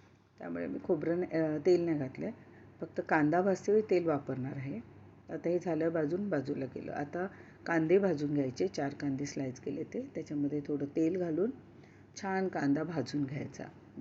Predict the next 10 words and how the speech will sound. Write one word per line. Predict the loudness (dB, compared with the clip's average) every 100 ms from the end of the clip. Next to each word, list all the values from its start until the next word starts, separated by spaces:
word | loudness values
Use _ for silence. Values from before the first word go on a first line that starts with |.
| -4
गोल्डन | -2 0 0 -2
ब्राऊन | -4 -6 -4
होईपर्यंत. | -2 -4 -6 -8 -8 -10 -16 -20 -20 -20 -20 -20 -20 _ _ -2
हे | 0
वाटप | 2 -2 -2 2
जेवढं | 4 4 4
चांगलं | 2 0 2
आपण | 2 2 2
भाजू | 0 0 0
ना, | 0